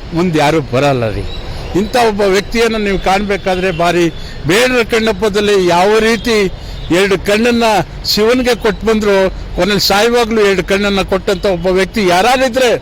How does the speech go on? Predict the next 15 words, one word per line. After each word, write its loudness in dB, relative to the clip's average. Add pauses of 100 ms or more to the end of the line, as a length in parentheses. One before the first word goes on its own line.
(440)
ಡಾಕ್ಟರ್ -2
ರಾಜ್ಕುಮಾರ್ -2
ಅವರು. -8 (520)
ಇಂಥ -2 (240)
ಒಬ್ಬ -4
ವ್ಯಕ್ತಿ 0 (680)
ಕನ್ನಡಕ್ಕೋಸ್ಕರ 0
ತನ್ನ 0
ತನವನ್ನ, 0 (480)
ಕನ್ನಡಕ್ಕೋಸ್ಕರ 0
ತಮ್ಮ 0
ತ್ಯಾಗವನ್ನ 0
ಮಾಡಿದಂಥವ್ರು. 0
ಪ್ರತಿ -2
ಚಿತ್ರದಲ್ಲೂ 0